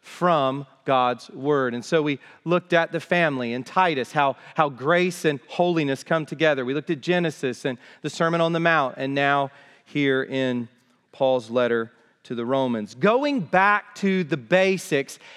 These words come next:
helps us to have a firmer foundation.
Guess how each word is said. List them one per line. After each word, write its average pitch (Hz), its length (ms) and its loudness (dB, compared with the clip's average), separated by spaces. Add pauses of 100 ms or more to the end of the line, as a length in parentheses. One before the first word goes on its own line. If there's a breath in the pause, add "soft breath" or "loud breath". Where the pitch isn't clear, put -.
helps - 640 0
us 143 400 2
to 185 120 0
have 160 600 2 (280 loud breath)
a 175 160 4
firmer 175 840 2 (240 loud breath)
foundation. 165 720 0